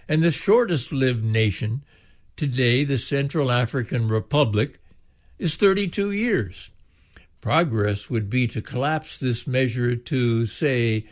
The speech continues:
ten years, a challenging achievement which would avert a billion or more deaths. How is this system of global cooperation going to happen?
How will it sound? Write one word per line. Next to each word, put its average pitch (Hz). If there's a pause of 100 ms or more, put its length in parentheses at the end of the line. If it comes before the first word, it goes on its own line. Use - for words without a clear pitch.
(280)
ten 165
years, 90 (380)
a 113
challenging 170
achievement 123 (320)
which 123
would 123
avert 117
a 107
billion 123
or 113
more 110
deaths. 95 (480)
How 98
is 123
this 139
system 160
of 143
global 113
cooperation 107
going 107
to 135
happen? 135